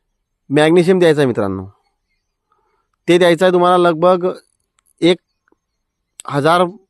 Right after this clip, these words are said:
प्लांटसाठी दहा किलो. हे जे खाद्य आहे मित्रांनो, थंडीमध्ये खूप देणे गरजेचे आहे. हे जे खत मी सांगतो तुम्हाला, हे थंडीमध्ये देणे आवश्यकच आहे आणि गरजेचे पण आहे.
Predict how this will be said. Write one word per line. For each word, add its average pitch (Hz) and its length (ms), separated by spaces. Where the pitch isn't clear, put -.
प्लांटसाठी 170 580
दहा 151 220
किलो. 117 300
हे 160 100
जे 202 160
खाद्य 160 280
आहे 196 100
मित्रांनो, 190 680
थंडीमध्ये 185 920
खूप 180 300
देणे 160 240
गरजेचे 143 360
आहे. 104 200
हे 127 100
जे 170 440
खत 165 220
मी 190 120
सांगतो 160 240
तुम्हाला, 165 400
हे 180 240
थंडीमध्ये 160 540
देणे 170 460
आवश्यकच 160 480
आहे 175 280
आणि 180 460
गरजेचे 165 320
पण 156 160
आहे. 110 220